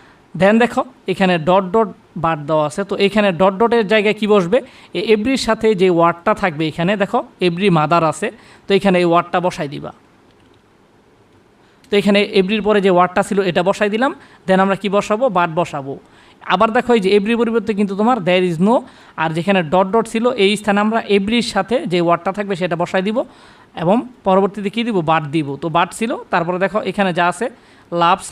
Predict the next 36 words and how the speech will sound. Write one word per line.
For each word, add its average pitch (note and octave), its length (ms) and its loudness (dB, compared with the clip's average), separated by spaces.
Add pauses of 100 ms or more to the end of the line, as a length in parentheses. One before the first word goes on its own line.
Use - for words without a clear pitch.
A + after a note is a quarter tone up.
(120)
her F3 200 0 (460)
child, D#3+ 280 -2 (460)
তো - 40 -16 (200)
এটা G#3 200 -4
যদি G#3 180 -6
আমরা G3 160 -4
এখানে G3 240 -2
বসাই G#3 260 -4
দিই D#4+ 120 -6 (600)
loves F#3 240 -4 (120)
her F#3 200 -2 (480)
child, E3+ 260 -4
তাহলে F#3+ 200 -4
কিন্তু G#3 160 -10
আমাদের F3+ 200 -8
বাক্যটা B3 320 -10 (400)
হয়ে G3 160 4
গেল। F3 100 0 (100)
দেখো E3 140 -4 (420)
there F#3+ 220 4
is F3+ 40 -6 (100)
no A#3+ 60 2 (120)
mother A#3 220 0 (340)
but G3+ 160 2 (380)
loves E3+ 260 0
her A#3+ 120 2 (280)
child। C#3+ 280 -2 (1700)
Then G3 160 2
আমাদের A3 220 2
চার A3+ 180 2
নাম্বার B3 240 2
নিয়মটা A3+ 320 0
দেখো, B3+ 160 -4 (680)
যে E3+ 80 -6 (280)
to A#3+ 140 0 (580)
dot F#3+ 160 4